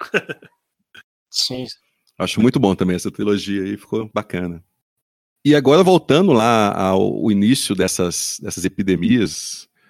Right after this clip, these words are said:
Speaker 3: acho que não só no cinema, mas eu acho que na literatura, por exemplo, eu falei aqui do,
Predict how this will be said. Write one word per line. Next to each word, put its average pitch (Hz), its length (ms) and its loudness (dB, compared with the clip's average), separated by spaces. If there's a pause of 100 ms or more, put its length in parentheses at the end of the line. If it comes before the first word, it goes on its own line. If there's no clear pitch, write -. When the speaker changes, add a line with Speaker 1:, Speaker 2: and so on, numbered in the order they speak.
(420)
Speaker 3:
acho - 140 -6
que - 80 -4
não - 80 2
só 139 160 2
no 123 80 2
cinema, 87 380 0
mas 82 160 -2
eu 95 60 2
acho 98 120 -4
que - 60 -8
na 110 80 2
literatura, 98 640 0
por - 140 -6
exemplo, 85 440 -4
eu 80 40 -4
falei 87 280 -2
aqui 85 240 -4
do, 87 360 -6